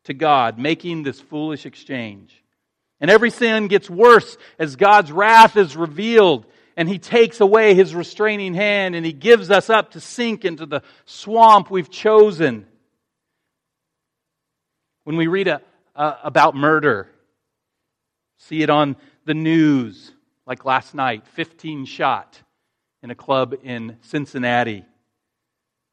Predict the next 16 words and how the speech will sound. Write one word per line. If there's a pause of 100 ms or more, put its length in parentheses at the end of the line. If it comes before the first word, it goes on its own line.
(360)
One,
one
dead,
others
critically (540)
injured.
It's
because (240)
we've
rejected
God. (800)
When
our
business
executives
are,